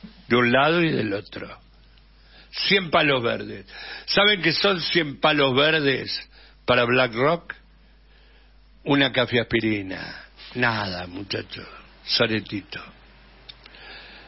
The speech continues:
La sociedad pospandemia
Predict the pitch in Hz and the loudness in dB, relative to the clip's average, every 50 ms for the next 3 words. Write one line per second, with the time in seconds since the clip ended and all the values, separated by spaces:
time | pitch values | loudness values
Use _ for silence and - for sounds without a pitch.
0 | - - - 135 135 139 - - 165 156 - - 170 175 175 180 196 196 196 196 | -12 -2 2 2 4 4 4 2 0 0 2 2 2 4 4 4 6 6 6 6
1 | 185 175 160 127 - - 170 170 - - - 170 160 165 165 175 180 180 175 180 | 4 4 2 0 0 2 2 2 2 4 2 2 4 4 4 4 2 2 2 4
2 | 185 190 190 190 190 202 262 | 4 4 4 4 2 0 -2